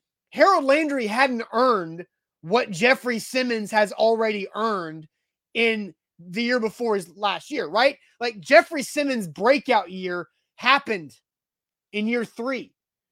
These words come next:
Harold Landry's breakout year happened in year four, contract year.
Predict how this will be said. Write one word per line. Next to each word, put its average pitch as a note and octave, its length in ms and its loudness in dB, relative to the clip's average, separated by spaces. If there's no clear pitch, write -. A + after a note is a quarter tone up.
Harold C#4 380 2
Landry's C4+ 540 -2
breakout G#3+ 560 -2
year G#3 140 -2
happened G#3 600 -2
in A3 160 -4
year G#3+ 240 0
four, F#3 420 -2
contract A3+ 520 -4
year. C3 160 -20